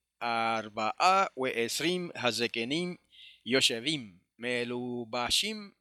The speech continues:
begadim, levanim, we aterot, zahav, berashehem. Fíjense qué, qué poético es el hebreo, hermanos. Este, en el sentido de, no de rima, ¿verdad? Pero de, de sonido de las palabras.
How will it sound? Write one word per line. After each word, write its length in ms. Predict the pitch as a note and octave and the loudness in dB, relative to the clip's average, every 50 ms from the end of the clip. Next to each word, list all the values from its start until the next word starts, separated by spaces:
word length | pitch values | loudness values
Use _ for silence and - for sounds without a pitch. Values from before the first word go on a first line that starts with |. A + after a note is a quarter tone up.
| _ | _
begadim, 640 | _ A2 A#2+ A#2+ A#2+ B2 A#2+ C3+ E3 F#3+ G3 F#3+ - _ | _ -10 -8 -6 -4 -4 -4 -2 -4 -4 -6 -10 -14 _
levanim, 640 | - A#2+ A#2 A#2 A#2 A#2 B2+ D3+ E3+ F3+ F3+ E3 - _ _ _ _ _ _ _ _ _ _ _ - | -10 -8 -6 -4 -4 -2 -2 -2 -2 -4 -6 -10 -16 _ _ _ _ _ _ _ _ _ _ _ -10
we 280 | G#2 A2 A#2+ A#2+ A#2 | -6 -2 -2 0 0
aterot, 600 | A2+ A2+ A2 - - A2+ A2+ D3+ F#3+ G3 - - - - - _ _ _ _ _ _ - - | 0 0 -2 -4 -4 -2 2 2 2 2 0 -4 -10 -12 -14 _ _ _ _ _ _ -18 -14
zahav, 580 | - G2 G#2 G#2+ G#2+ B2 C3+ D3+ D#3+ D3+ C#3 - - | -8 -4 0 2 4 6 6 6 6 4 0 -4 -12
berashehem. 1120 | F#2+ F#2+ A2 A2+ G#2+ G#2+ A2 G#2 - - A2 G2 F#2+ G2 G#2+ A#2 A#2+ A2 G#2 F#2+ F2 E2+ E2 _ _ _ _ | -10 -4 -2 -2 0 0 0 0 0 0 -2 -4 -6 -6 -6 -4 -4 -4 -6 -8 -12 -16 -20 _ _ _ _
Fíjense 300 | - F3 G#3 G3+ G#3+ F#3+ | -4 -2 -2 -2 -2 -2
qué, 380 | - - - E3+ F3 E3+ - - _ _ | -2 -2 0 2 2 0 0 -4 _ _
qué 140 | - - E3+ | -6 -6 -6
poético 480 | - - F3 F3+ F3 - E3 - D3 | -2 2 2 2 2 0 -2 -2 0
es 60 | D3 D#3 | 0 2
el 60 | D3 | 2
hebreo, 360 | C#3 B2 A#2+ A#2+ C3 C3 B2 | 2 2 2 2 2 2 2
hermanos. 500 | A2 G#2 G2 F#2 F2 F2 D#2+ - - - - _ | 0 0 -4 -6 -6 -6 -8 -10 -12 -12 -12 _
Este, 680 | - G2 G2+ F#2+ - - - G2 F#2 F2+ E2+ D2+ - - _ _ _ - | -4 -4 -4 -4 -6 -6 -4 -2 0 0 -2 -2 -4 -8 _ _ _ -12
en 180 | A2 G#2 G#2+ G#2+ | -6 -6 -4 -4
el 80 | G#2+ | -2
sentido 420 | A2+ A2+ G#2 - - C#3+ D#3+ D#3+ D3 | -2 -4 -2 0 2 2 4 4 4
de, 340 | C#3 B2 A2+ G#2 F#2 - - _ - | 4 4 4 2 0 -4 -8 _ -8
no 140 | A2 B2 C3 | -4 -2 0
de 180 | D3 D3 B2 | 2 2 2
rima, 300 | A2 C3 D3 D3+ C3+ A2+ | 2 2 0 0 0 0
¿verdad? 320 | G2+ G2 G2 G2 A#2 C#3 - | 0 0 0 0 -2 -2 0
Pero 300 | - A2 A2 A2 G#2+ G#2 | 2 2 2 2 0 0
de, 440 | G2+ G#2 G#2 G2+ G2 G2 G2 - - _ _ _ _ - - - - _ _ _ _ - | 2 2 2 2 2 2 0 -4 -8 _ _ _ _ -20 -20 -20 -20 _ _ _ _ -12
de 180 | G#2+ G#2 A2 - | -4 2 6 6
sonido 480 | - A#2 G#2+ A2 C3+ D3 C#3+ B2+ A#2 | 6 6 4 -2 -4 -6 -6 -6 -6
de 60 | A2+ | -6
las 100 | G#2+ G#2+ | -8 -8
palabras. 840 | - - G#2+ G#2 A2+ A#2+ A#2+ G#2+ G2 G2 - - - - - - | -8 -8 -4 -2 0 0 0 0 -2 -4 -4 -4 -4 -4 -6 -8